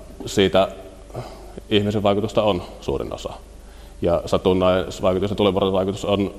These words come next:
tuolla plus miinus nolla pilkku yksi astetta. Elikkä joko saattaa olla, että on lämmittänyt tai sitten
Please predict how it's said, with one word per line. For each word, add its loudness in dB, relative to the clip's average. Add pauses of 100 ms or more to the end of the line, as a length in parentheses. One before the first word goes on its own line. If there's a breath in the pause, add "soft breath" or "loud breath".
(380 loud breath)
tuolla 2 (680 loud breath)
plus 2
miinus 2
nolla 4
pilkku -4
yksi 0
astetta. -10
Elikkä -6
joko 0 (440)
saattaa 0
olla, 2
että 0
on 4
lämmittänyt 0
tai 2
sitten -6